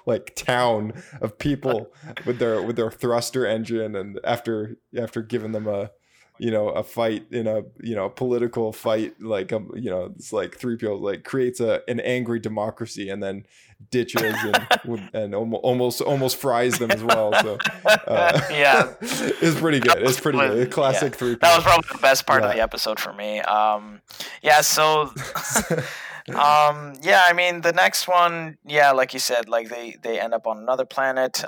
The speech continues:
Speaker 2: um, kind of by a fluke. You know, there's a, there's a, a, a, a, a, a shot that comes from a neighboring ship that Grievous is on. They get sucked into a vacuum. They get, um, C three P O and R two, they get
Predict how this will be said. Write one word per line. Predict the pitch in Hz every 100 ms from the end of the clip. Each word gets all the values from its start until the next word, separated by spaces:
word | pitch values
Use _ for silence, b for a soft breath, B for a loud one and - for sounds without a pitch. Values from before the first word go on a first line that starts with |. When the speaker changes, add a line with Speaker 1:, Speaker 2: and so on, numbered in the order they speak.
| 107
Speaker 2:
um, | 113 107 104 101 98 _ B B _
kind | - 120
of | 117 110 107 -
by | 107
a | 104
fluke. | - 127 123
You | 117
know, | 110
there's | 110 110
a, | 113 107 101
there's | 107 107
a, | 104 104 _ 85
a, | 95 101 -
a, | 92 _ -
a, | 101 95 - 95 _ _ -
a, | - 90 -
a | -
shot | - 143 127
that | 113 -
comes | 113 110
from | 110
a | 101 98 98
neighboring | 113 107 101 98
ship | - 147 -
that | 98 -
Grievous | 123 113 -
is | 113
on. | 110 107 107
They | 104
get | 98 85
sucked | 113 104
into | 101 98
a | 85
vacuum. | 110 131 123 127 117
They | 101
get, | 101 98 _ _
um, | 90 95 87 82 - B B
C | - 135
three | 123
P | 120
O | 120
and | 113
R | 113 110
two, | - 117
they | 107
get | 101 101